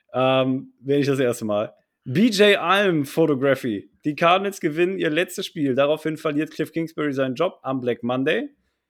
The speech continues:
Für mich hat das weniger den Charakter von einer Crazy Prediction als hoffentlich der realen Zukunft. P Fuchs schreibt, "Cliff stellt sich selbst als Quarterback auf und wirft für dreihundert Yards, drei Touchdowns und eine N F C."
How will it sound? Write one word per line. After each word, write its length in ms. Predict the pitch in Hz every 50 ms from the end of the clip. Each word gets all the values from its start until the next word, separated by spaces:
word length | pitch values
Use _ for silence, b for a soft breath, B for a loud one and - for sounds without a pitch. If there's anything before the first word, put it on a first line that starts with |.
| _ _ _ _ _ _ _ _ _ _
Für 140 | - - 175
mich 140 | 214 226 -
hat 100 | 208 190
das 140 | 160 - 139
weniger 460 | 156 160 147 131 123 120 113 - -
den 120 | - 123 120
Charakter 260 | 127 131 139 143 135
von 160 | - 139 127
einer 80 | 117 -
Crazy 240 | - 127 127 127 123
Prediction 340 | - 107 123 123 - 143
als 160 | 101 113 - -
hoffentlich 560 | 127 - - 123 113 120 127 123 - - _ _ _ _ _ -
der 100 | 117 110
realen 260 | 113 117 110 110 110
Zukunft. 420 | - 127 120 - 175 294 - - _ _ _ _ _ _ _ _ _ _ _ _ _ _ _ _ _ _ _
P 140 | - 233 247
Fuchs 520 | - 269 285 247 - - - - _ _ _ _ _ _ _
schreibt, 640 | - - - 139 123 120 104 - - - - _ _ _ _ -
"Cliff 400 | - 202 226 226 - - - _ _ _
stellt 320 | - - - 170 185 185 -
sich 140 | 190 165 123
selbst 320 | 143 151 180 190 - -
als 220 | 160 160 - -
Quarterback 340 | - 165 165 165 165 160 147
auf 220 | 135 156 165 - -
und 160 | 151 139 135
wirft 200 | 156 170 - -
für 100 | - 151
dreihundert 420 | 147 143 151 151 151 147 139 123
Yards, 260 | 143 143 147 156 151
drei 140 | - 151 139
Touchdowns 400 | 135 - 147 143 - 151 139 127
und 80 | 135 131
eine 220 | 123 135 135 131
N 60 | 131
F 100 | 131 123
C." 160 | - 120 -